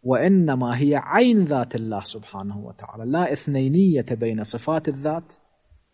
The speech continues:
وبينه سبحانه وتعالى، بل هي هو وهو هي، يعني علم الله هو الله، قدرة الله هو الله، هي الله سبحانه وتعالى. نعم، نحن حينما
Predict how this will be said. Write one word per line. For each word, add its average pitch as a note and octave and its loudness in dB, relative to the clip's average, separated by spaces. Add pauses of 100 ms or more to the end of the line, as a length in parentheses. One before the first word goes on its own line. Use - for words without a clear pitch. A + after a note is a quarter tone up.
(120)
وبينه C#3 2 (320)
سبحانه C#3 -2
وتعالى، A2 -4 (340)
بل C3 2
هي C3+ 2
هو D3 2
وهو C3+ 2
هي، A#2+ -2 (280)
يعني B2+ -2
علم F3+ 4
الله F3+ 4
هو D#3 2
الله، A#2 -4 (500)
قدرة F3 2
الله E3 -2
هو C#3 -2
الله، A2+ -6 (640)
هي C3+ 2
الله A#2+ -2
سبحانه A2 -8
وتعالى. F2+ -12 (640)
نعم، F#3+ 4
نحن F#3+ 0 (680)
حينما D#3+ 0